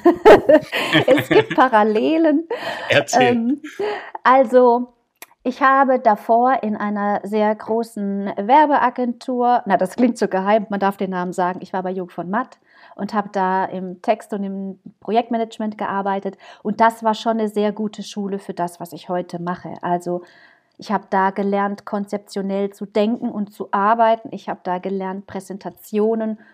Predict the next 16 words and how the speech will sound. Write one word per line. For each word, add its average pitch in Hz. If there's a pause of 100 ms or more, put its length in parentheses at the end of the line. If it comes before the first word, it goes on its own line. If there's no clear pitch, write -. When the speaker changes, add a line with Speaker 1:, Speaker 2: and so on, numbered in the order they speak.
(120)
Speaker 1:
vor 190
vielen 196
Menschen 226
zu 196
halten, 190 (220)
auch 185
schon 190
im 190
Studium. 208
Das 190
heißt, 185
Sprechen 214
vor 202
einer 196
großen 208
Gruppe 214